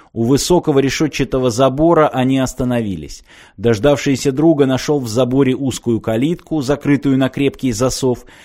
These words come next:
Они внесли тело за забор, опустили на землю и вышли. И почти сразу за забором началась возня,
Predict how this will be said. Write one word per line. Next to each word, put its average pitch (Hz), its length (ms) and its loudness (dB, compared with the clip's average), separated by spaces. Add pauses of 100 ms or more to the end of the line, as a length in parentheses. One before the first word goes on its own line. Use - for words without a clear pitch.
Они 147 260 2
внесли 135 460 2
тело 117 320 2
за 101 160 -2
забор, 107 600 -2
опустили 113 540 -4
на 101 160 0
землю 151 680 -2
и 135 120 -4
вышли. 87 560 -10 (520)
И 139 100 0
почти 165 380 0
сразу 180 480 0
за 135 140 -2
забором 135 600 4
началась 127 420 -2
возня, 139 580 0